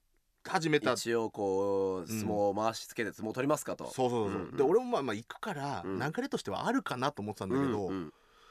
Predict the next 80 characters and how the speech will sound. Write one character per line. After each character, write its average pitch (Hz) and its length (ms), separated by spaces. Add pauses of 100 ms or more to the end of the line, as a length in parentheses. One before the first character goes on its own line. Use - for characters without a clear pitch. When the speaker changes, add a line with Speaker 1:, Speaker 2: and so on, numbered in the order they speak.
(240)
Speaker 1:
あ 120 80
れ 143 60
が 127 60
本 - 540 (140)
当 - 100
に 214 80
辛 170 140
く - 80
て。 90 80
Speaker 2:
結 - 100
構 123 120
ガ 147 120
チ 175 100
だ 143 60
っ - 60
た 87 80
も 85 60
ん 90 40
ね、 90 60
あ 85 40
れ 87 60
ね。 113 220
Speaker 1:
ガ 214 180
チ。 - 180
Speaker 2:
う - 80
ん。 107 320
Speaker 1:
そ 101 60
の 90 160
か 87 160
っ 185 60 (120)
こ 320 200
い 311 100
い 180 80
彼 165 220
氏、 - 80
頑 208 160
張 247 60
っ - 20
て - 80
る 135 80
彼 180 180
氏 - 160
を 98 180
Speaker 2:
う 113 60
ん。 104 240 (100)
Speaker 1:
取 - 140
ろ - 60
う - 20
と 123 80
す - 80
る 113 80
か 95 80
ら、 95 100
Speaker 2:
そ 85 140
う - 20
だ 69 100
ね。 120 200 (160)
Speaker 1:
結 - 180
構 - 120
手 - 80
加 196 100
減 151 140
な 131 60
し 117 100
で。 95 100
Speaker 2:
ね、 139 140
二 139 100
十 190 140
回 262 180
ぐ 262 60
ら 180 80
い - 20
投 135 80
げ 135 60
ら 139 80
れ - 40
た 98 60
も 85 80
ん 82 60
ね。 101 180